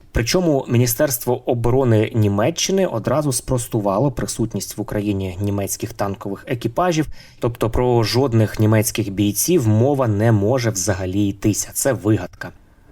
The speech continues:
Утім, ми, звісно ж, не будемо стверджувати, що росіяни не нищать в Україні іноземну техніку, яку силам оборони України надають іноземні партнери, тому що під час війни знищення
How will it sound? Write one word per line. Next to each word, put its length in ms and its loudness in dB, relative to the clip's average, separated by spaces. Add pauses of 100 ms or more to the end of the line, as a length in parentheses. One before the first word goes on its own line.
(140)
Утім, 300 2
ми, 100 4
звісно 420 2
ж, 120 0
не 80 4
будемо 440 0
стверджувати, 680 0
що 200 -2
росіяни 600 0
не 200 4
нищать 580 0
в 60 -4
Україні 580 2
іноземну 480 0
техніку, 520 0
яку 480 2
силам 420 0
оборони 440 0
України 480 -2
надають 420 0
іноземні 460 0
партнери, 500 -4
тому 200 0
що 160 -2
під 240 -4
час 360 -2
війни 380 4
знищення 760 0